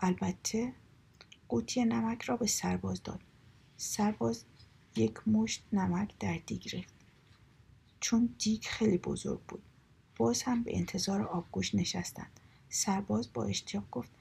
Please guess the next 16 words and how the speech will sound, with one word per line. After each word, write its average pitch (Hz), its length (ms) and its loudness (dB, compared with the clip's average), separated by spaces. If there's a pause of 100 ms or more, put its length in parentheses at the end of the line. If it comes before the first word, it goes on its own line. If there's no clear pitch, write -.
(340)
«اگر 330 240 2
چند 330 360 0
تا 330 160 -4
هویج 208 420 0
داشتیم، 208 540 -2
آبگوشت 196 500 0
خیلی 185 280 -2
خوشمزه‌ای 180 720 -2
می‌شد.» - 340 -6 (800)
زن 240 300 2
گفت: 269 280 -2 (400)
«آه، 277 280 2
ما 247 200 0
چند 285 400 -4
تا - 140 -12
هویج 226 460 -2